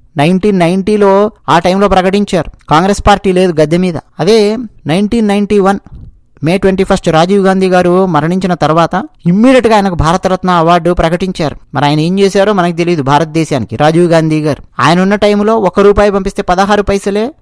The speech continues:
అసలైనటువంటి వ్యక్తి చేతుల లోపలికి వెళుతోంది అని చెప్పి రాజీవ్ గాంధీ గారే ఒప్పుకున్నారు.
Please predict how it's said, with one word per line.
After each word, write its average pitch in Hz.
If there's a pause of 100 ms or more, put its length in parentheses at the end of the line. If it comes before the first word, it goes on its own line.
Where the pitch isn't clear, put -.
(420)
అసలైనటువంటి 196
వ్యక్తి 180
చేతుల 180
లోపలికి 170
వెళుతోంది 165
అని 165
చెప్పి 175
రాజీవ్ 202
గాంధీ 196
గారే 202
ఒప్పుకున్నారు. 160